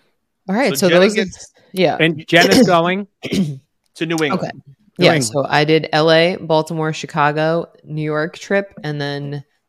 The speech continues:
Speaker 1: Foxborough, which I have family there, so I enjoy going to anyways. Okay. See,
Speaker 2: I get first pick on home games.
Speaker 1: Yeah.
Speaker 2: Okay, I get first pick on home games.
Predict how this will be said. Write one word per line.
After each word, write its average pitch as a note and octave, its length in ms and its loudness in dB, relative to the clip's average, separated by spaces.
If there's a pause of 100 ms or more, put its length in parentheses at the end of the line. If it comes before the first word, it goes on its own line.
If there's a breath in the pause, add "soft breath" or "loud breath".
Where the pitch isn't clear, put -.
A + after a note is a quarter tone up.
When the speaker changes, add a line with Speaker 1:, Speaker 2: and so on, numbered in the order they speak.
(140)
Speaker 1:
Foxborough, D#3 800 -2 (380)
which F3 200 -2
I D#3 140 6
have D3+ 180 0
family D3 340 -4
there, C3+ 240 -8
so C#3 200 -10
I C3+ 60 -10
enjoy C3+ 480 -12 (1500)
going C#3+ 280 0
to D3+ 140 -6
anyways. - 480 -8 (180)
Okay. G3+ 240 4 (920 soft breath)
See, D4 480 4 (960 loud breath)
Speaker 2:
I F3 140 4
get G3 180 0
first G3 280 -2
pick G#3+ 180 0
on F#3+ 240 0
home A3+ 320 -6
games. G2+ 340 -8 (360)
Speaker 1:
Yeah. G#3 320 4 (580)
Speaker 2:
Okay, F3 140 2
I C3 120 2
get E3 80 0
first F3 160 2
pick E3+ 120 4
on D#3 80 0
home C#3+ 100 -4
games. G#2+ 260 -16